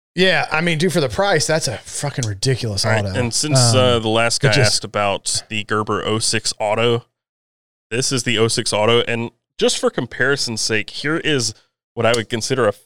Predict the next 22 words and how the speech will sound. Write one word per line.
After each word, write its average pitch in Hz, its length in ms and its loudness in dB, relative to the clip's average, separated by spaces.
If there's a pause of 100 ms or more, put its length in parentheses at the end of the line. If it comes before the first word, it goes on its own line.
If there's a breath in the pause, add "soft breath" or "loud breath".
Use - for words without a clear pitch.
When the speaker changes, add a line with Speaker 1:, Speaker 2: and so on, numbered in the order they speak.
(140)
Speaker 2:
fairly 156 520 0 (120)
big 110 360 2
E 117 140 2
D 113 140 0
C - 200 -2
knife, 123 360 2
something 127 320 0
that's - 200 -2
chunky. 131 640 -2 (520)
This 147 140 -4
is 202 80 -2
the 170 120 2
oh 127 140 4
six 120 300 0
Auto. 101 380 0
I 87 80 -4
mean, 107 200 -2
this 139 180 0
thing 185 180 2
is 120 160 2
a, 101 260 0
a 104 100 -4